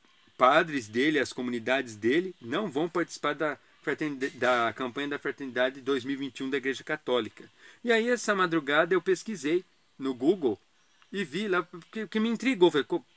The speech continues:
que eu pensei, como que eu vou falar de um assunto que eu não domino, pelo menos parcialmente, o assunto, pra ter uma ideia. Tem que ser profundamente, nem parcialmente. Aí eu olhei lá, tema da camp-, aí realmente o pró-, próprio Google já coloca como polêmica, <clears throat> perdão, que,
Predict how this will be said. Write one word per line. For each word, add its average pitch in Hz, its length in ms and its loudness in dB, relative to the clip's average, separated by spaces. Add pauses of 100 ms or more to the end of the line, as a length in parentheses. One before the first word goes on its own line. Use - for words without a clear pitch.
(140)
que - 60 -2
eu 180 80 -2
pensei, 180 280 0
como 247 160 -2
que 240 80 0
eu 233 40 4
vou 180 100 6
falar 135 300 2
de 120 80 -4
um 127 80 0
assunto 160 340 -2
que - 60 2
eu 170 40 2
não 185 140 0
domino, 160 580 2 (400)
pelo 165 160 4
menos 175 240 0
parcialmente, 160 800 2
o 139 60 2
assunto, 127 400 -2
pra 131 80 -4
ter - 120 -4
uma 156 100 -2
ideia. 120 420 0 (320)
Tem 143 80 -4
que - 80 -2
ser 160 80 2
profundamente, 156 760 0
nem 135 140 -2
parcialmente. 120 720 -2 (340)
Aí 240 60 0
eu 247 80 4
olhei 226 240 6
lá, 127 200 2 (300)
tema 202 240 4
da 196 140 0
camp-, 180 200 -2
aí 170 320 4
realmente 185 500 4
o - 20 0
pró-, 175 200 -2 (140)
próprio 214 300 2
Google 208 420 0
já 196 160 4
coloca 175 400 0
como 196 240 -2
polêmica, 156 680 0 (120)
<clears throat> 165 360 4
perdão, 110 380 -2 (800)
que, 110 520 0